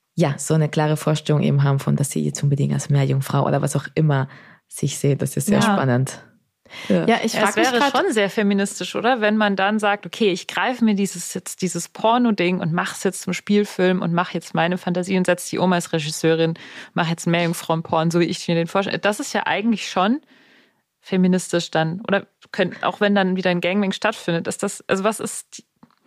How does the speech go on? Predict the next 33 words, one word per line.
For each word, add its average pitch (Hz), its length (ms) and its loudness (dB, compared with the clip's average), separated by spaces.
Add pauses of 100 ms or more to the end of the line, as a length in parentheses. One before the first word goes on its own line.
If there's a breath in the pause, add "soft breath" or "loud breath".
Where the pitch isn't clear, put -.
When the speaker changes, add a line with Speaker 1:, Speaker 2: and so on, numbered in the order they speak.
(640 loud breath)
Speaker 2:
die, - 40 -2
äh, 190 260 2 (300)
Speaker 1:
Ich 302 160 0
finde 240 280 4
schon. 214 320 2
Also 170 240 2
ich - 260 0
würde 214 260 4
sagen, 170 400 2 (140)
in 165 160 2
meinem 185 220 4
Verständnis 170 480 0
von 165 100 0
Feminismus, 156 460 2
es 151 120 -2
geht 190 220 0
doch 196 80 2
darum, 160 420 2 (300 loud breath)
dass 170 260 0
wir 160 200 2
eben 156 240 2
das, 151 340 -2
ne, 208 160 4
Räume 185 420 4
schaffen, 165 520 0 (300 loud breath)
wo 170 100 2
Menschen 156 420 2
selbstbestimmt 170 960 0
eben 165 300 2
ihre 156 160 2
Sexualität 151 520 0
ausleben 175 380 2
können, 175 260 2